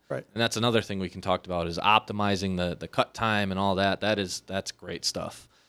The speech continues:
Speaker 2: you know, to get your feeds and speeds down. 'Cause it's one thing to, to get a nice clean cut, but it's another thing to truly optimize and get that down to, if you need to do a hundred a day, you know, five minutes to cut something versus two minutes to cut something will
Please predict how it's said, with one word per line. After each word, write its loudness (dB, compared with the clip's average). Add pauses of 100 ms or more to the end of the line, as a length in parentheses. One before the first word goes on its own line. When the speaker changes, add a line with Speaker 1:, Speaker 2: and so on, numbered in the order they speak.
(160)
Speaker 2:
you -6
know, 0
to 0
get 0
your 0
feeds 0
and -8
speeds -4
down. -2
'Cause -8
it's -4
one 4
thing 0
to, 0
to -8
get -2
a -2
nice 0
clean -4
cut, 0
but -12
it's -8
another 6
thing -2
to -12
truly 2
optimize 4 (320)
and -4
get 2
that 0
down 2
to, -4
if -4
you 0
need 0
to -8
do 0
a -2
hundred 0
a -2
day, 6 (320)
you -8
know, -2
five 2
minutes 0
to -4
cut 0
something -4
versus -4
two 0
minutes 0
to -6
cut -2
something -6
will -8